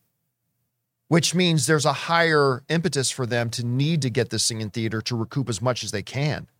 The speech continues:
So it's not an apples to apples comparison. That being said, I think if James Gunn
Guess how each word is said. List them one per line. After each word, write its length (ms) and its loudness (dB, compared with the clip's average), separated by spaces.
So 260 4
it's 320 2
not 400 0
an 100 -2
apples 360 -2
to 80 0
apples 320 -2
comparison. 640 -2
That 180 2
being 180 0
said, 340 2
I 200 4
think 240 -2
if 120 0
James 420 2
Gunn 460 2